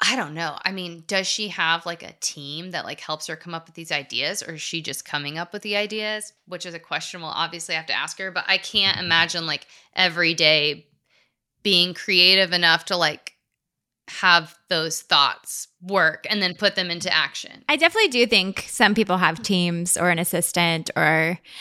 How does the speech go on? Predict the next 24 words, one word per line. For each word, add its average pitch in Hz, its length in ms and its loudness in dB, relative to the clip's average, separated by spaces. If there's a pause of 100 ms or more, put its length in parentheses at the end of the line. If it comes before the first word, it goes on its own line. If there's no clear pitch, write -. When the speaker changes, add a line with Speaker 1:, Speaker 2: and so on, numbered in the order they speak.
(180)
Speaker 2:
and 240 100 2
they 254 120 6
also 262 240 2
plan 202 420 2
things 185 300 0
out. 170 260 4
They're 202 140 0
like, 185 240 2 (280)
"This 226 240 6
Speaker 1:
I 269 80 8
don't 240 120 6
Speaker 2:
week, 233 80 6
Speaker 1:
understand 190 440 6
Speaker 2:
this 170 120 6
Speaker 1:
that. 196 280 6
Speaker 2:
week - 80 2
on 247 220 6
Tuesday, 226 640 2
I'm 214 220 4
making 240 420 0
this, 175 260 0
this, 170 260 -4
and 240 160 0
this." - 520 0